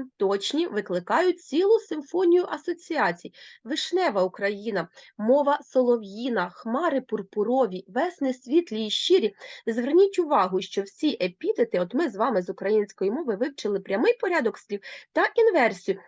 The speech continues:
Вишнева Україна — це прямий порядок слів,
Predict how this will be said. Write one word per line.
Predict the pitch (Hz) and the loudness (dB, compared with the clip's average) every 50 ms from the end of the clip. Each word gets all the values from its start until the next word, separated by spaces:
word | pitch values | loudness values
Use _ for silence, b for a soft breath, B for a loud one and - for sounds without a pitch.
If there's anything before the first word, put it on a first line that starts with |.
| B B _ | B B _
Вишнева | 233 359 359 - - 381 381 302 214 208 196 | -2 -2 -2 2 4 4 4 4 4 4 2
Україна — | 202 196 - 247 247 247 233 247 226 202 185 180 | 2 0 0 0 0 2 2 0 0 0 0 0
це | - 277 277 | 0 -2 -2
прямий | - - 294 254 214 185 170 165 | -2 -2 -2 0 0 0 -2 -4
порядок | - - 208 220 233 226 254 262 - | -4 -4 -4 -2 -2 -2 -2 -6 -6
слів, | - - 269 294 | -10 -10 -10 -10